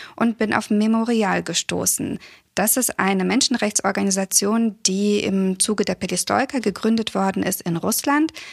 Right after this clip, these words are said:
Mittlerweile gibt es, ähm, viele weitere Ableger sozusagen, also Vereine auch in anderen Ländern von Memorial.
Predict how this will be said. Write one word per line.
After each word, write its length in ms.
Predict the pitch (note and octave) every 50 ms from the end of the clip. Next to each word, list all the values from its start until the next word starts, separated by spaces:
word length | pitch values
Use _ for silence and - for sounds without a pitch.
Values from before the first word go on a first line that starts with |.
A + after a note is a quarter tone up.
| - -
Mittlerweile 480 | - - G#3 G3+ G3 F#3+ F#3+ G3 G3
gibt 340 | F#3 - A#3+ - _ _ -
es, 240 | F#3+ F#3+ - - -
ähm, 320 | - F3+ F3+ F3 F3+ F3+ F#3+
viele 300 | - - - A3 G#3+ G#3+
weitere 600 | F#3 F3 F3+ G3+ - - G#3+ - G3+ G3 F#3+ G3 -
Ableger 540 | - G#3 G#3 - - - G#3 G#3+ G#3+ - G3+
sozusagen, 800 | G3 - G3 F#3+ - G3+ G3 F#3 F#3 F#3 F#3+ G3 F#3+ F#3+ F#3+ F#3
also 320 | E3 F3+ F3+ - F3+ F3+ F#3 - - - - - -
Vereine 560 | - - - G3 - F#3+ F#3+ G3 G3+ G3 -
auch 80 | F#3+ -
in 80 | G3
anderen 400 | - - G3 G3+ A3 G#3+ G#3 G3+
Ländern 320 | G3 G3+ G3+ G3+ G3 G3 G3
von 300 | - - G3 F#3+ F#3+ -
Memorial. 600 | - G3 G3+ G3+ F#3+ F#3 F#3+ F#3 F3+ F#3+ A3+ C4